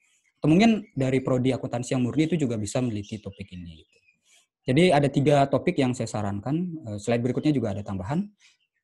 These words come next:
Re-, pertama itu adalah tentang ketahanan U M K M saat kondisi pandemi, kemudian event study, kita bisa pakai event yang misalkan P S B B ya,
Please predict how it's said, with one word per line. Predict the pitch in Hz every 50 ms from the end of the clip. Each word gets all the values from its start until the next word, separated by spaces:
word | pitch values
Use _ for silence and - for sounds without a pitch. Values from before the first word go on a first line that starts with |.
| _ -
Re-, | 123 139 -
pertama | - - - 147 147 170 170
itu | 220
adalah | 208 180 147 156 156
tentang | - 135 131 131 - 151 156
ketahanan | 151 - 135 127 120 120 120 127
U | 117
M | 117 113 113
K | 107 110
M | 113 117
saat | - 110 110 -
kondisi | - 110 107 104 -
pandemi, | - 113 110 104 101 104 101 120 151 175 175 180 185
kemudian | 180 - 107 95 101 104 104 104 104 101 98 101 101 101 101 -
event | 101 - - 104 104
study, | 104 - 104 101 101 107 139 165 196 208 208
kita | - - 110
bisa | 110 113 110 - 120
pakai | - - 104 - 107 107
event | 101 - - 110 107 107 104
yang | 107
misalkan | 104 - - 98 98 - 110 104
P | - -
S | - - -
B | 110 101 110
B | 123 156 151 110
ya, | 98 113